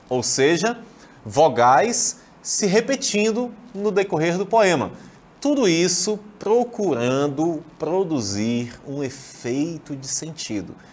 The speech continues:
Não é sem querer que elas aparecem, que elas surgem. Tem uma ideia, tem um sentido sendo produzido ali, tudo bem? Aliterações,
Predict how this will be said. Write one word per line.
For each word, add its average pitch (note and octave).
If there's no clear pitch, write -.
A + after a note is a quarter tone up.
Não C3
é G3
sem G3
querer D#3
que E3+
elas D3+
aparecem, C3
que C#3
elas C#3+
surgem. G#2
Tem B2+
uma D3+
ideia, B2
tem C3+
um D3
sentido D3
sendo D#3+
produzido D#3+
ali, C3+
tudo G2
bem? G#3+
Aliterações, D#3+